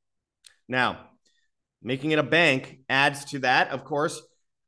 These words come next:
with social credit, carbon credits coming up, C B D Cs being poured out across the board, FedNow last year, um, the unified ledger that the U-, the United Nations is calling for, the brics world reserve currency that comes out this year.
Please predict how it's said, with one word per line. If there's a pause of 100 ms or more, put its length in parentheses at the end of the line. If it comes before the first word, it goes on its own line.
with
social
credit,
carbon
credits
coming
up,
C
B
D
Cs
being
poured
out
across
the
board,
FedNow
last
year,
um, (280)
the
unified
ledger
that
the
U-,
the
United
Nations
is
calling
for,
the
brics
world
reserve
currency
that
comes
out
this
year.